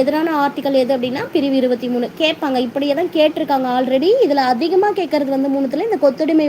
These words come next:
ஒழிக்கிறது. அடுத்தது பாருங்க, பிரிவு இருபத்தி நாலு, அதாவது ஆர்டிக்கிள் இருபத்தி நாலுல வந்து தொழிற்சாலைகளிலும் ஆபத்தான இடங்களிலும் குழந்தை தொழிலாளர் முறையை தடுப்பது, தொழிற்சாலைகள்லையும் ஆபத்தான வேலை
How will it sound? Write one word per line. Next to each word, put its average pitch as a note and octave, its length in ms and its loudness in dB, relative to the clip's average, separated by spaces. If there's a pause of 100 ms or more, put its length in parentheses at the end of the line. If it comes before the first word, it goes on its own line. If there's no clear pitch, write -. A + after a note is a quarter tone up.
ஒழிக்கிறது. A#3 440 -2 (800)
அடுத்தது E4 340 0
பாருங்க, C#4 520 -4 (440)
பிரிவு E4+ 260 2
இருபத்தி E4 280 -2 (100)
நாலு, C4+ 240 0
அதாவது C#4+ 180 -2 (140)
ஆர்டிக்கிள் D4+ 380 -2
இருபத்தி F4 240 -2 (100)
நாலுல D4 320 -2 (100)
வந்து A3+ 260 0 (500)
தொழிற்சாலைகளிலும் E4+ 1080 2 (240)
ஆபத்தான E4+ 400 0 (140)
இடங்களிலும் C#4+ 500 0
குழந்தை E4+ 280 2 (140)
தொழிலாளர் C#4+ 580 0
முறையை B3+ 300 -2 (180)
தடுப்பது, B3 580 0 (300)
தொழிற்சாலைகள்லையும் C#4+ 1300 0 (580)
ஆபத்தான F4 640 2
வேலை D4 240 2